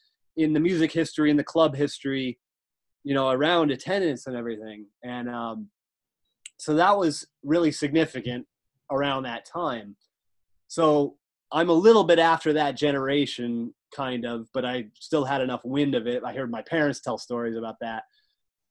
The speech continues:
But for me, even getting in the club then, so my parents supported me being in the club when I was fifteen to eighteen,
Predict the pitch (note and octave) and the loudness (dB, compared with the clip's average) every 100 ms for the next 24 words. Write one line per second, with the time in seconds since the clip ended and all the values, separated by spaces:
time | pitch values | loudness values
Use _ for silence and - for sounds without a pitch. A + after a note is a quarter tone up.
0 | _ D3+ D3+ C#3+ _ _ D#3+ E3 G#3 G#3+ | _ 2 4 2 _ _ 0 2 2 0
1 | F#3 E3 D3+ D3+ D3 C#3+ C3+ - A#3+ C4 | 4 4 6 6 6 2 0 2 4 4
2 | D#3 C#3 D3 F#3+ F#3+ F3 - B3+ G#3+ E3 | 2 -2 0 2 2 2 2 2 2 0
3 | E3 C#3+ G3+ F#3 D3+ D3 C#3 C#3 C3+ C3+ | -6 -2 2 4 4 2 2 0 -2 -2
4 | B2+ - C#3+ C3 B2 B2 A#2+ A#2 A#2 G#2 | -4 0 2 2 2 -2 -2 -4 -4 -8
5 | - _ C#3 B2 - B2+ A#2 A2+ A#2 G#2+ | -14 _ -6 -6 -8 -6 -4 -6 -8 -12
6 | - B2 A#2 A2 | -8 -6 -4 -6